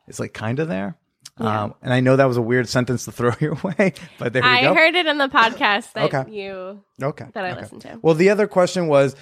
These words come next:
Speaker 1: before the night, uh, before prom, did you think hooking up with me was a possibility?
Speaker 2: No, you never put yourself out there like that.
Speaker 1: So you just thought I was, like, taking you to prom, like, just, like
Speaker 2: As a friend.
Speaker 1: Okay.
Speaker 2: That's what
Speaker 1: A
Speaker 2: you
Speaker 1: friend,
Speaker 2: put out there.
Speaker 1: okay.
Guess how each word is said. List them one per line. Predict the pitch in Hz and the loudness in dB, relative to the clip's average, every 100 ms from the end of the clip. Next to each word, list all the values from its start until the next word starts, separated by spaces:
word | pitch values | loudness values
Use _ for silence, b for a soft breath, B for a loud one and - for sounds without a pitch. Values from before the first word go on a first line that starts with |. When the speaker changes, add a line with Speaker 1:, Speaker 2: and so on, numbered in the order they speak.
| B | B
Speaker 1:
before | 143 - 170 202 196 | -8 -4 2 4 4
the | 170 | 2
night, | 135 113 104 101 - _ | 2 0 -2 -6 -12 _
uh, | 123 120 | -4 -4
before | 120 - 175 180 | -4 0 2 2
prom, | - - 107 95 98 - 113 | 0 -4 -4 -4 -8 -14 -2
did | 139 127 | 0 0
you | 139 | 0
think | 135 - 170 180 127 | -2 0 2 2 0
hooking | 143 156 156 | 0 2 2
up | 147 - | 2 2
with | 139 | 0
me | 131 131 131 | 2 4 4
was | 117 127 | 4 2
a | 107 | 2
possibility? | - 107 - 98 98 90 - - _ _ _ _ _ _ b b b | -2 -2 -2 -4 -4 -6 -12 -20 _ _ _ _ _ _ b b b
Speaker 2:
No, | 220 220 359 240 | -2 0 0 0
you | 220 | -2
never | 240 262 349 | -2 -2 -2
put | 311 | -6
yourself | 294 285 294 | -6 -6 -6
out | 370 427 | -4 -4
there | 98 | -6
like | - 104 | -8 -8
that. | - - - _ | -10 -12 -16 _
Speaker 1:
So | 147 | 0
you | 156 | 2
just | 165 - | 0 2
thought | 165 151 | 6 6
I | |
was, | 139 123 | 6 2
like, | 127 | -2
taking | - 120 120 | -2 -2 -2
you | 113 | -4
to | 110 | -6
prom, | - 113 107 | -6 -6 -4
like, | 104 | -6
just, | 98 - | -8 -8
like | 113 101 - _ _ _ - | -6 -8 -10 _ _ _ -2
Speaker 2:
As | 220 220 | -2 -2
a | |
friend. | 196 196 - 226 - _ - | -6 -10 -12 -16 -20 _ -10
Speaker 1:
Okay. | 117 - | -10 -4
Speaker 2:
That's | 233 247 - | 0 0 -2
what | 233 226 | -6 0
Speaker 1:
A | 135 | 0
Speaker 2:
you | 107 | 4
Speaker 1:
friend, | 156 156 | 4 4
Speaker 2:
put | 160 | 0
out | 170 | -2
there. | - 107 101 - b b b b | -4 -6 -6 -14 b b b b
Speaker 1:
okay. | - | -4